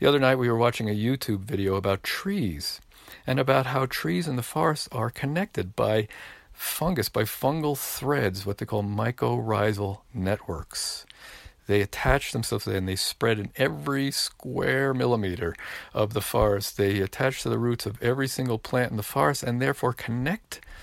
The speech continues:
the plants in the forest. So they communicate and cooperate. They help each other. They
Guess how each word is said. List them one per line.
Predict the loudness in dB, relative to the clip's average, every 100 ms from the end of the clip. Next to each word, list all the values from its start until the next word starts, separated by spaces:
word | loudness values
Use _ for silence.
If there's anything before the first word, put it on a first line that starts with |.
| -20 -8
the | -6
plants | -4 -2 -2 -2
in | -4
the | -6
forest. | -4 -2 0 0 -2
So | 0
they | 0 -2
communicate | -2 -2 0 0 0 0 2
and | -2
cooperate. | -2 -2 0 0 0 0
They | 0 -2
help | -2 0 2 0
each | -4 -2
other. | -2 -2
They | -4